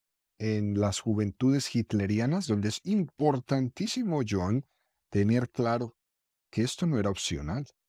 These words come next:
que esto era para todos. Porque muchos detractores de la persona de Benedicto dieciséis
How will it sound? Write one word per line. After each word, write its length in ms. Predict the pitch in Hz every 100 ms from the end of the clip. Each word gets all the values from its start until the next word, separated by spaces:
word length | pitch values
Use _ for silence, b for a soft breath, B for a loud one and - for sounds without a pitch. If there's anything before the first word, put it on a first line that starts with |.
| _ _ _ _ _ _ _ _
que 80 | -
esto 220 | 95 -
era 120 | 160 247
para 220 | 120 101
todos. 600 | - 104 147 - - - _ _ _ _ _ _ _ _ _ _ -
Porque 240 | - 98
muchos 560 | 98 226 311 - 151 113
detractores 1080 | 120 - 107 - - 135 170 156 107 - -
de 240 | 101 104
la 100 | 98
persona 760 | - 98 - - 151 165 131
de 120 | 95 98
Benedicto 600 | 101 101 101 139 - 151
dieciséis 920 | 127 - 95 - 73 87 143 -